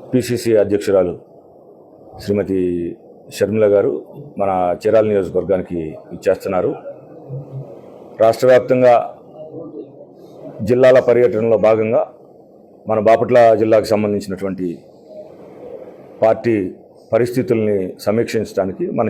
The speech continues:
చీరాల నియోజకవర్గంలో ఇరవై ఐదో తేదీన తొమ్మిది గంటలకు మన పద్మశాలి కళ్యాణ మండపంలో, అంటే మన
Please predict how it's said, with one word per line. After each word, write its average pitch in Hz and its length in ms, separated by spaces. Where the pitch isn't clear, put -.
చీరాల 123 260
నియోజకవర్గంలో 101 600
ఇరవై 123 220
ఐదో 120 220
తేదీన 104 300
తొమ్మిది 113 280
గంటలకు 117 360
మన 107 100
పద్మశాలి 120 520
కళ్యాణ 120 340
మండపంలో, 98 400
అంటే 104 140
మన 104 100